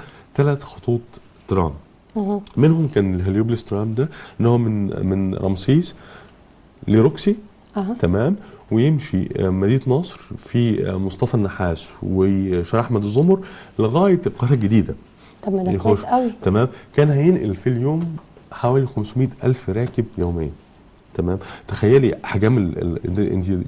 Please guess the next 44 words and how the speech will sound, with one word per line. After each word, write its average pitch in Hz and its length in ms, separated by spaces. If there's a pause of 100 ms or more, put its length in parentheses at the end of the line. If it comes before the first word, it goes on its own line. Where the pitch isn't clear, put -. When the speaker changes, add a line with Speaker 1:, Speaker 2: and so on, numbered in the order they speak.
Speaker 1:
يعني، 85 200
لو، 90 200
لو 87 120
أي، 107 420
أي، 104 280
أي، 101 360
آم، 90 340 (600)
حد 104 320
أو 85 200
أي 98 160 (260)
حد 101 120
من 101 80
المشاهدين 95 420
ساكن 101 340
في 90 180
المنطقة 85 360
بتاعت، 87 320 (200)
آه، 87 300 (720)
آه، - 600
مصر 98 280
الجديدة 101 500
أو 92 120
مدينة 95 240 (100)
نصر. 190 220
Speaker 2:
بندوخ 220 340
عشان 196 280
Speaker 1:
لا، 139 140
يعرف 175 260
Speaker 2:
نلاقي 165 180
Speaker 1:
يعني 131 220
إيه 160 180
Speaker 2:
مواصلات 143 200
Speaker 1:
مح-، 92 80
Speaker 2:
أو 104 80
Speaker 1:
إنك 98 60
Speaker 2:
كده، 110 140
Speaker 1:
تخيل 123 120
Speaker 2:
بالظبط. 143 240
Speaker 1:
عندك، 160 180 (340)
عندك، 127 300 (340)
آه، 87 520
وسيلة 113 360
بالشكل 104 300
ده. 107 140